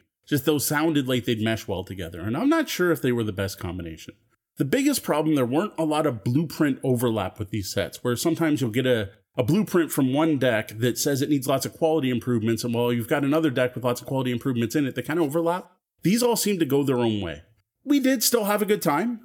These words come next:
Like, I think these are the least blueprints I saw completed in a game of Unfair ever, with, uh, the best of the three of us only getting two completed.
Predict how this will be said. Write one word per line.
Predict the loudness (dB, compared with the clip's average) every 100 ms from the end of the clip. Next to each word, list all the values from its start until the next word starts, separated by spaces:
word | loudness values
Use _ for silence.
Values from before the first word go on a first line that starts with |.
| -2
Like, | 0 2
I |
think | 2 2 2
these | 0 2
are | 2
the | 2
least | 2 0 0 0
blueprints | 0 2 -2 0
I | -2
saw | 0 -2
completed | 0 0 2 2 0 0
in | 0 2
a | 2 0
game | 0 2 2
of | 0
Unfair | 0 0 2 0
ever, | 2 0
with, | 0 0 0
uh, | 0 0
the | -2 -4
best | 0 -2 0 -2
of | -2 -2
the | -4
three | -2 0
of | 0
us | -2
only | 0 0
getting | 0 0 -2
two | -4 -6
completed. | -6 -6 -6 -8